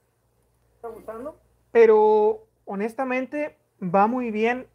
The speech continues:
las partidas están muy buenas. Eh, obviamente que nos está tocando gente que, pues que sí, sí, que sí está jugando, la verdad.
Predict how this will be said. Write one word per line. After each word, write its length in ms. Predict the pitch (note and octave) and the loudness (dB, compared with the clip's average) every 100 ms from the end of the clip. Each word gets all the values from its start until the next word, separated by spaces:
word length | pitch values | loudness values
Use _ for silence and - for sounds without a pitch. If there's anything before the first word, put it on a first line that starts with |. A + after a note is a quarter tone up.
| - | -10
las 220 | G3 F#3 | -10 -8
partidas 520 | F#3 F3+ G#3 C4 C4 | -12 -10 -6 -6 -6
están 260 | G3+ G#3+ G#3+ | -10 -8 -6
muy 120 | G#3 | -4
buenas. 480 | F3+ B3 D4+ D#4+ _ _ _ _ _ _ | 0 0 -2 -10 _ _ _ _ _ _
Eh, 360 | G#3 G3 F#3+ - | -4 -2 -2 -4
obviamente 500 | A3+ A3+ B3 A#3+ B3+ | 2 2 2 -4 -6
que 100 | B3+ | -6
nos 120 | A#3 | -6
está 160 | - A3 | -8 -12
tocando 440 | G#3 A#3 A3+ A#3 | -10 -6 -4 -4
gente 640 | A#3 A3 G#3+ B3+ B3+ B3 - - | -2 -2 -2 -4 -4 -6 -8 -6
que, 580 | G3+ G3 F#3+ F#3 F3 E3+ _ _ _ _ _ | -4 -2 -4 -4 -6 -8 _ _ _ _ _
pues 200 | - G3+ | -8 -6
que 120 | G3 G3 | -4 -4
sí, 180 | A#3+ | -4
sí, 100 | D4+ | -6
que 100 | D4 | -10
sí 120 | A3 A#3 | -14 -6
está 160 | B3+ | -6
jugando, 480 | B3 B3 A3 A#3 C#4 | 0 4 4 4 0
la 80 | A3 | 0
verdad. 420 | G3 F#3+ A#3 D4 | 0 0 0 -2